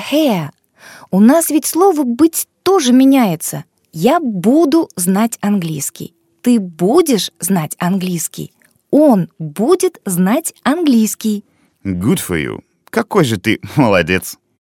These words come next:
Speaker 1: А я ещё один стишок сочинил. I am a cat. You are a bat. I am a hen. You are a pen.
Speaker 2: Well done. Здорово.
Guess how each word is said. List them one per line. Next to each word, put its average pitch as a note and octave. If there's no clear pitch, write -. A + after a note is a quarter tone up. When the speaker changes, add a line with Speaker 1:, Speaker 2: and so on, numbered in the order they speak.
Speaker 1:
А E3+
я F3+
ещё F4
один A3
стишок A#3
сочинил. F3+
I G#3
am G#3+
a G#3
cat. -
You B3+
are G#3
a G3
bat. F#3+
I F3+
am F3+
a E3+
hen. C#4+
You F4
are C4
a F#4
pen. D4
Speaker 2:
Well A#2+
done. D2+
Здорово. F2